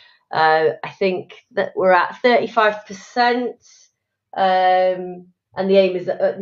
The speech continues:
at the moment that is, it's a hundred percent by twenty thirty. And this was this, um, effectively, like, an environmental protection standard, um, and that making sure that,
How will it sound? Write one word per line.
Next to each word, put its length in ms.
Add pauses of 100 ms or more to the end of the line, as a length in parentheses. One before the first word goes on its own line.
(220)
at 80
the 60
moment 300
that 180
is, 100
it's 160
a 40
hundred 340
percent 340
by 140
twenty 520
thirty. 640 (240)
And 140
this 180
was 140
this, 340
um, 420 (1040)
effectively, 580
like, 240
an 80
environmental 1080 (220)
protection 580
standard, 720 (220)
um, 640
and 180
that 140
making 320
sure 360
that, 260